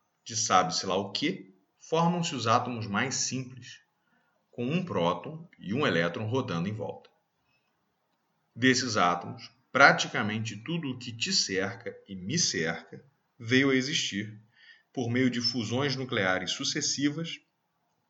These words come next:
que formaram átomos mais pesados, que por sua vez se combinam em moléculas,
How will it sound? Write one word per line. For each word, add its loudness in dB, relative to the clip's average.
que -6
formaram 4
átomos -4
mais 4
pesados, 2
que -10
por -4
sua 2
vez -4
se -8
combinam -8
em -6
moléculas, -2